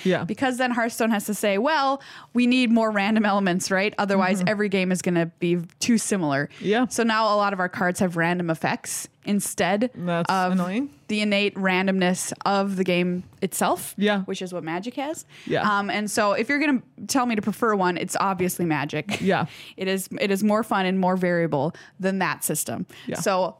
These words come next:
Speaker 2: I don't even think, I don't think that's the solution
Speaker 1: Yeah.
Speaker 2: either.
Speaker 1: And there's the current plane, plane vacation, planecation?
Speaker 2: Planecation.
Speaker 1: Planecation event on Arena,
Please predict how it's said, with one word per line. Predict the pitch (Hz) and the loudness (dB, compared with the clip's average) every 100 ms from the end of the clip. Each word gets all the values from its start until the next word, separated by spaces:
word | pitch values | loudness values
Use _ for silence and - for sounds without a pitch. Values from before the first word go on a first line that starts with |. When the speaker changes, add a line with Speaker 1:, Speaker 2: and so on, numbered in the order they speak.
| - | -4
Speaker 2:
I | 214 | -2
don't | 226 | 0
even | 208 196 | -2 -4
think, | 190 180 | -4 -2
I | 185 | -2
don't | 180 | 0
think | 170 | -2
that's | 160 147 - | -2 -4 -6
the | 175 | -8
solution | 165 160 160 139 | -4 -4 -2 -2
Speaker 1:
Yeah. | - | -2
Speaker 2:
either. | 180 202 - - - | -2 -4 -10 -20 -6
Speaker 1:
And | 285 302 269 - 220 - | -2 -2 -4 -10 -14 -6
there's | 269 285 285 285 | 0 2 0 -2
the | 233 254 254 247 247 240 - _ _ _ _ _ - _ | -2 0 2 4 2 0 -6 _ _ _ _ _ -20 _
current | - 277 311 302 - - | -2 2 2 0 -4 -8
plane, | - 240 220 226 240 240 240 - 208 | -4 0 2 4 4 4 4 0 -6
plane | - 247 233 | 0 4 4
vacation, | 233 226 226 220 269 285 | 4 4 2 2 0 -2
planecation? | - 240 240 254 247 | 0 2 4 2 2
Speaker 2:
Planecation. | 277 277 330 349 143 156 - - | 2 2 0 0 -4 -6 -10 -2
Speaker 1:
Planecation | 294 247 240 262 277 233 | 2 4 2 0 0 2
event | 202 185 175 202 | 2 4 2 2
on | - 202 | 2 2
Arena, | 190 226 233 165 | 4 4 4 4